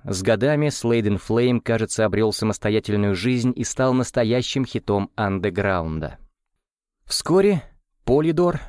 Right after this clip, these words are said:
выпустили очередной сборник хитов на двух компакт-дисках The Very Best of Slade. Увы, комментарии Криса Чарльзворта оказались практически нечитаемыми из-за белого текста на серебристом фоне.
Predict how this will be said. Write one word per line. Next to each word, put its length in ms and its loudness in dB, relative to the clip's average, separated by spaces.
выпустили 500 0
очередной 480 0
сборник 480 2
хитов 540 0
на 180 2
двух 340 0
компакт-дисках 1080 -2
The 260 0
Very 260 2
Best 320 0
of 100 0
Slade. 420 -4
Увы, 420 2
комментарии 580 0
Криса 320 -4
Чарльзворта 800 0
оказались 480 -2
практически 640 -4
нечитаемыми 960 -2
из-за 340 -2
белого 400 2
текста 400 -4
на 100 0
серебристом 640 -4
фоне. 400 -6